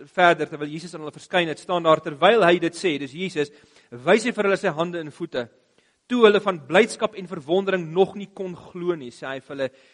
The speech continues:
'Het julle iets om te eet?'" Dis 'n lekker ding om te vra. "Ja, is julle ook so verwonderd? Kom,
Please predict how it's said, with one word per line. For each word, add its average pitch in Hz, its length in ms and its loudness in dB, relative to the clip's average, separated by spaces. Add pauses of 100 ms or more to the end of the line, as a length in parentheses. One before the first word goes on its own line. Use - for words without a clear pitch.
(120)
'Het 147 120 -16
julle 165 180 -8
iets - 180 -18
om 139 120 -16
te 139 180 -16
eet?'" 107 200 -16 (180)
Dis - 120 -20
'n 165 60 -14
lekker 131 200 -10
ding 120 120 -16
om 113 100 -16
te 107 100 -20
vra. 101 280 -14 (1300)
"Ja, 165 260 -2
is 196 80 0
julle 220 120 2
ook 214 80 0
so 220 100 -6
verwonderd? 170 580 -2
Kom, - 120 -16